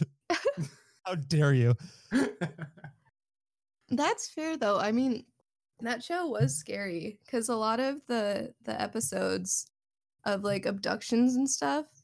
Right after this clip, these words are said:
Speaker 1: like,
Speaker 2: So
Speaker 1: it, they always had that part at the end of the episode, like,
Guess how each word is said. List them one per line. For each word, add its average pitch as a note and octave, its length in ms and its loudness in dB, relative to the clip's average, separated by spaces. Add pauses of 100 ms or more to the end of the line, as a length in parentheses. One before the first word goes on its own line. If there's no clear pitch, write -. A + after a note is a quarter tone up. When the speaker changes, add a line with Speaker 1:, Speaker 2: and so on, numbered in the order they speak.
(720)
Speaker 1:
like, A#3+ 280 2 (640)
Speaker 2:
So A#3+ 60 2
Speaker 1:
it, G#3+ 100 -2
they A#3+ 120 2
always C4 240 2
had B3+ 220 -2
that A#3 300 -2
part A3 380 -4
at G3+ 180 -4
the G3 140 -4
end G#3 240 -2
of G3 340 -4
the F#3+ 140 -4
episode, F3+ 680 -4
like, - 340 -2